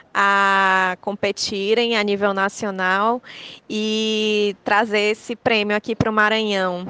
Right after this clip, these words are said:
Lembrando que a gente já teve finalistas nacionais em dois mil e dezesseis e em dois mil e vinte, e a nossa expectativa é que agora a gente consiga ter um vencedor.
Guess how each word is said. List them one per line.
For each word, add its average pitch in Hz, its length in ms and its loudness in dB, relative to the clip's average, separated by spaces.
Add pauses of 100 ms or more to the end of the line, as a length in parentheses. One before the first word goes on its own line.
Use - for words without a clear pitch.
(120)
Lembrando 202 560 -2
que - 80 2
a 202 40 4
gente 214 240 -4
já 226 160 2
teve 226 360 2
finalistas 214 680 -4
nacionais 208 840 -2 (380)
em 233 180 4
dois 269 240 6
mil 247 200 -2
e 277 80 -4
dezesseis 233 600 -4
e 240 40 -2
em 233 160 -2
dois 226 240 2
mil 226 100 0
e 220 120 -2
vinte, 202 640 -4 (520)
e 226 640 0 (220)
a 208 200 0
nossa 208 240 0
expectativa 226 600 0
é 226 80 2
que 240 400 -6
agora 226 600 4
a - 20 0
gente 226 280 -4
consiga 220 600 -6
ter 214 160 -6
um 220 80 -2
vencedor. 214 720 0